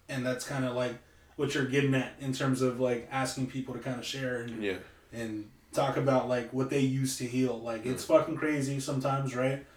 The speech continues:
Speaker 1: It's crazy out there right now, a little crazier than normal.
Speaker 2: Yeah.
Speaker 1: How is it that you guys keep your sanity? What are you doing? What keeps you grounded?
Speaker 2: Right. Um, yeah.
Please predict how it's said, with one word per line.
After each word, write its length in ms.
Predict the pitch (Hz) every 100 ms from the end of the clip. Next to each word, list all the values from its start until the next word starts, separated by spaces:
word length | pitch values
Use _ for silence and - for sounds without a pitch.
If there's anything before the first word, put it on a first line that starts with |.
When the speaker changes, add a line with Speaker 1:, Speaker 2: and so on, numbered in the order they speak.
| -
Speaker 1:
It's 80 | -
crazy 280 | 143 151 160
out 140 | 156
there 140 | 160 156
right 180 | 156
now, 180 | 175 180
a 40 | 131
little 160 | 135
crazier 420 | 131 151 143 139 143
than 140 | 139
normal. 460 | 147 156 135 117 -
Speaker 2:
Yeah. 200 | 92 73 - - - - -
Speaker 1:
How 320 | - 143 151
is 160 | 151 139
it 80 | 127
that 120 | 131
you 140 | 131
guys 260 | 131 131 120
keep 180 | 131 127
your 80 | 113
sanity? 500 | 131 120 113 107 - -
What 200 | 135 147
are 40 |
you 200 | 143 143
doing? 400 | 131 139 135 120
What 160 | 131 139
keeps 300 | 143 135 -
you 80 | 131
grounded? 440 | 120 120 117 107 -
Speaker 2:
Right. 300 | - 87 67 - - - - - - - - - _ _ _ - -
Um, 500 | 95 90 90 87 85 76 _ _ - - - _ - - - - _ _ _ _ - -
yeah. 300 | - 107 98